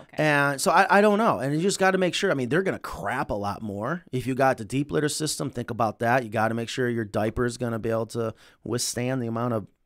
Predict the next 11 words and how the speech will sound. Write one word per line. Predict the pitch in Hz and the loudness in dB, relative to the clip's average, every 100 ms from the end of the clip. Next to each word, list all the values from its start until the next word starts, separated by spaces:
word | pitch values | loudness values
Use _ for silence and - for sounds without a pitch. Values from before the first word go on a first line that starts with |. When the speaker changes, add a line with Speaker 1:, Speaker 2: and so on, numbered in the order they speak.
| _ | _
Speaker 2:
additional | 104 104 127 131 113 | -10 -4 -4 -2 -4
droppings | 113 113 131 117 | 0 0 0 -4
turkeys | - 113 117 | -6 -6 -6
may | 107 110 | -6 -6
bring, | 98 104 165 | -4 -4 -4
'cause | 202 _ - | -8 _ -12
that's | 101 98 | -8 -6
a | |
lot | 95 101 | -4 -4
more | 107 104 | -4 -6
nitrogen. | 101 101 117 135 202 | -6 -8 -6 -6 -6